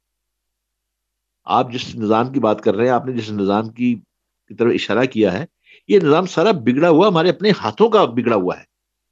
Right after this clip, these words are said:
आप देखिए, जख्म का इलाज तो तभी आएगा ना कि अगर उसकी बाकायदा तौर पर निगहदाश्त की जाए, जख्म को साफ रखा जाए, बाकायदा दवाई दी, अद्विया दी जाए। और अगर आप उस जख्म को अपने ही नाखूनों के साथ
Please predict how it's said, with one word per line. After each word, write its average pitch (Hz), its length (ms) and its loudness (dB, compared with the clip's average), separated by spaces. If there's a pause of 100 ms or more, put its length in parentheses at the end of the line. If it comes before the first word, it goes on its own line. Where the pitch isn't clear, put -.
(1300)
आप 143 140 0
देखिए, 151 460 4
जख्म 139 440 0
का 160 240 2
इलाज 143 420 4 (100)
तो 147 300 -2 (100)
तभी 151 220 2
आएगा 127 240 2
ना 226 80 2
कि 190 100 0
अगर 143 180 4
उसकी 139 240 -2
बाकायदा 117 280 -2
तौर 117 120 0
पर 113 100 -4
निगहदाश्त 104 520 -2
की 95 100 -12
जाए, 92 260 -8 (380)
जख्म 131 160 0
को 131 80 -2
साफ 117 300 -2
रखा 101 200 -6
जाए, 107 200 -4
बाकायदा 110 300 2
दवाई 98 280 0
दी, 98 180 -4
अद्विया 98 320 -2
दी 92 160 -6
जाए। 80 220 -12 (680)
और 175 100 2
अगर 196 180 4
आप 196 160 2
उस 180 160 4
जख्म 180 260 2
को 202 80 4
अपने 190 240 0
ही 226 320 4
नाखूनों 147 440 0
के 214 60 4
साथ 190 180 2